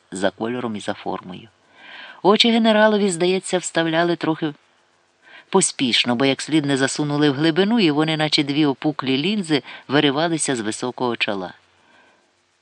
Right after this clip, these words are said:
Схематично світосприйняття Філаретом Карловичем Чудловським, так звали генерала, можна показати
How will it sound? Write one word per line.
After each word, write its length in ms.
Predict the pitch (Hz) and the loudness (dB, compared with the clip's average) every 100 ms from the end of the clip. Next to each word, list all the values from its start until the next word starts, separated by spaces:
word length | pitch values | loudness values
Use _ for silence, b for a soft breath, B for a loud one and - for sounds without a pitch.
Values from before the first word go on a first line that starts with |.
| _ - | _ -10
Схематично 920 | - - 165 175 170 202 - - 165 | -8 -2 0 0 -2 -2 0 0 -2
світосприйняття 1200 | - 170 165 165 - 165 160 165 160 _ - 151 | -2 -2 -2 -2 -2 -2 -2 -4 -6 _ 0 0
Філаретом 720 | - 147 147 147 147 147 139 | 0 0 2 4 2 0 -4
Карловичем 760 | - 139 127 123 123 123 131 123 | 0 2 2 0 -2 -2 -4 -4
Чудловським, 920 | - 123 135 196 175 - 123 110 107 - | -6 -6 -4 -4 -4 -2 -2 -2 -6 -2
так 200 | 120 107 | -2 0
звали 280 | 113 110 | -2 0
генерала, 560 | 107 113 113 107 104 101 | -2 -4 -2 0 2 0
можна 380 | 123 185 185 160 | -2 -4 -4 -6
показати 720 | 139 - 127 117 147 147 156 | -6 -4 -6 -4 -6 -6 -10